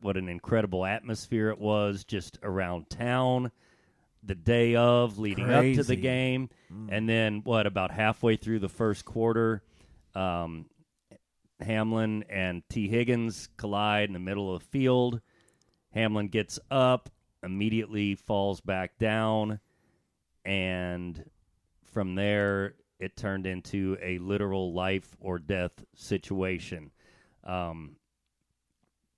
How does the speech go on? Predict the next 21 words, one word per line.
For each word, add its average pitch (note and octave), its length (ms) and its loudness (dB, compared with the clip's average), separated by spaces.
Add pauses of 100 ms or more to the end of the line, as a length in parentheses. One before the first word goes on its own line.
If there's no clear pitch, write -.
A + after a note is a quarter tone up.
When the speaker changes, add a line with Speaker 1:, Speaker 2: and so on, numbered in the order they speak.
(300)
Speaker 1:
without G2 400 -2
getting G2 260 -6
into F2+ 440 -6 (160)
too G#2 380 -4
many G#2 260 -4
specifics, - 840 -4 (400)
they G#2 120 0
did G2+ 280 0
resuscitate G2+ 760 -2
him F#2+ 140 -2
on F#2 160 -2
the E2 80 -10
field. G#2 540 0
He F2+ 140 -6
was E2+ 200 -6
taken F#2 380 -4
immediately F#2+ 720 -4
to F2+ 500 -4 (680)
a E2+ 360 -6
local F#2+ 380 -2
hospital, A#2 840 0